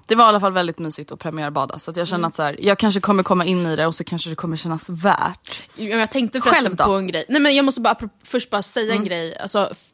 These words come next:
Speaker 2: för jag vet att när vi flyttade i somras,
Speaker 1: Mm.
Speaker 2: <clears throat> då, då var det fortfarande väldigt ljust ute. Och det be-, gjorde ju då att även fast både jag och Oskar hade heltidsjobb, eller liksom var låsta
Speaker 1: Mm.
Speaker 2: nio till fem, så kunde vi ändå så här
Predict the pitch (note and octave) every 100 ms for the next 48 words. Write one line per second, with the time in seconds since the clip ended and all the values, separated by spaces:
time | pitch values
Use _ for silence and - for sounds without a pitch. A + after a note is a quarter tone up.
0 | - A3+ A3+ A3 A3+ A3 A#3+ A#3 C#4+ -
1 | A3 E3 E3 D#3+ F#3+ G3+ F3+ G3+ - -
2 | - - - - - - _ C#4+ F#3+ F#3+
3 | C#4+ G#3 G3 A3+ G#3+ A3+ A#3 A#3 A3+ G3
4 | F#3+ F3 E3+ A#3+ A#3+ - E3 - - F#3+
5 | F#3 G#3+ G3+ A3+ G#3 G3 F#3 F3 F3 -
6 | G3 G#3 A3+ - F3+ F#3+ F#3 G#3 G3+ F3+
7 | - F3+ E3+ F3 F#3 D#3+ - E3 D#3 F3+
8 | - - _ - - _ _ F#3+ A3 F#3
9 | E3 G#3+ - - F#3 F3+ F#3 F3+ G3 F#3+
10 | F#3+ F#3+ F#3+ F#3 - - F#3 F#3+ F#3 -
11 | - F#3 E3+ F#3 G3 G3 F#3 F#3 F3 E3
12 | E3+ F3 D3+